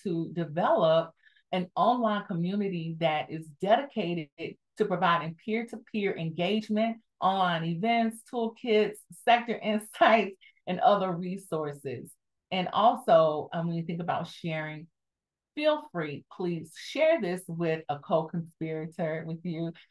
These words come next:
uh, within your community and within your network. Um, I really started using this word after a conversation I had recently with, um, Satanya Fierce. If you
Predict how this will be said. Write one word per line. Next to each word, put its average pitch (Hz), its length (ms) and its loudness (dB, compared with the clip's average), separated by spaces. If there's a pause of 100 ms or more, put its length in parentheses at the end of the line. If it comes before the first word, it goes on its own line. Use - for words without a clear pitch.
(140)
uh, 180 160 4
within 190 320 -4
your 180 180 0
community 170 520 -2
and 160 80 -8
within 165 280 -4
your 160 140 -4
network. 156 640 -2 (440)
Um, 165 560 2
I 175 640 4 (160)
really 254 360 -2
started 185 420 4
using 196 180 -4 (220)
this 170 300 -4
word 165 320 -2
after 160 260 -2
a 156 80 -6
conversation 175 720 -4
I 160 120 -2
had 170 400 -4
recently 175 640 -6 (260)
with, 165 460 -2
um, 156 320 -4 (160)
Satanya 165 580 -4
Fierce. 165 300 -2
If 151 140 -10
you 175 160 -6